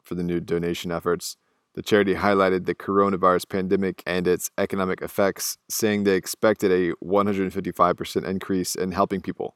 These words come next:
Lieutenant Colonel Kyle Smith, the Secretary of Communications, said, "I believe the crypto community cares and can make a big difference in the Salvation Army's efforts to help those struggling in communities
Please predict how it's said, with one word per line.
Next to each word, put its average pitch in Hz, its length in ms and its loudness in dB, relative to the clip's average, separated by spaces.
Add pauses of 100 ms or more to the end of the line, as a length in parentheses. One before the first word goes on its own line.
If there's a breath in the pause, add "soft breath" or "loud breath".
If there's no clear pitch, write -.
(120)
Lieutenant 90 340 -2
Colonel 87 240 -2
Kyle 90 260 2
Smith, 95 400 -2
the 90 80 -4
Secretary 92 460 2
of 82 100 -2
Communications, 95 720 -2
said, 98 300 2 (120)
"I 92 60 -2
believe 101 280 2
the 98 60 2
crypto 101 340 0
community 95 420 -2
cares 110 560 4 (320)
and - 80 -16
can 87 100 -8
make 85 160 -2
a 82 60 -4
big 87 220 -2
difference 90 420 -4
in 92 160 -8
the 87 40 -4
Salvation 90 520 0
Army's 90 520 -4
efforts 98 420 0
to 87 100 -8
help 92 220 0
those 87 220 2
struggling 92 580 0 (120)
in 104 160 -2
communities 98 720 -4